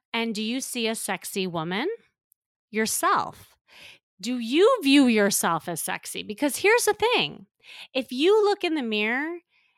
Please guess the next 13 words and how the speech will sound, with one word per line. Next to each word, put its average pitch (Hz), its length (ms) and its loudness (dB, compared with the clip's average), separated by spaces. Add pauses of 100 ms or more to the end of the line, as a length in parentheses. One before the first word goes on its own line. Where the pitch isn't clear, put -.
(160)
and 233 200 -2
you 247 360 -2
think 226 680 -6
that 214 220 -4
you're 208 180 -4
not 202 380 -2
as 190 220 -4
attractive, 190 500 -8
and 208 120 -6
you 202 60 -4
even 190 360 -6
said 165 400 -8
that 262 280 -8